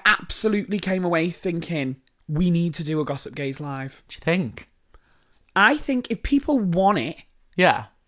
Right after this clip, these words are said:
Speaker 1: you know, if the listeners want it, then yeah. Because I can see us doing all sorts of stuff, and I think I've got a, I've got a plan, is what I'm
Speaker 2: Okay.
Speaker 1: saying to you.
Speaker 2: Right, okay.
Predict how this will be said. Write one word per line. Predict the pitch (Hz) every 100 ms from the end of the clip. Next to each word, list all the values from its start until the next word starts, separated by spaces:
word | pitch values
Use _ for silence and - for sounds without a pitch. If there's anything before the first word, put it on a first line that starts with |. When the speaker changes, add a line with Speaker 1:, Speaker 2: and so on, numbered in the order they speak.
| _ -
Speaker 1:
you | 202
know, | 156 147
if | 190
the | 208
listeners | 226 - 226 151
want | 131 156 180
it, | 123 - _ _ _ _
then | 170 170
yeah. | 151 165 139 - _ -
Because | 165 175
I | 202 269
can | 277 240
see | - 196 180 - - - - -
us | 190 139
doing | 190 175 165 160 - -
all | 185 202
sorts | - 175 -
of | 156
stuff, | - 233 226 226 214
and | 190
I | 185
think | 196 180 - -
I've | 165 170
got | 220 202
a, | -
I've | 196
got | - -
a |
plan, | - 147 117 - - -
is | 175 156
what | 123
I'm |
Speaker 2:
Okay. | 110
Speaker 1:
saying | 135 123 123
to | 127
you. | 98 -
Speaker 2:
Right, | 127 113
okay. | 120 - 113 117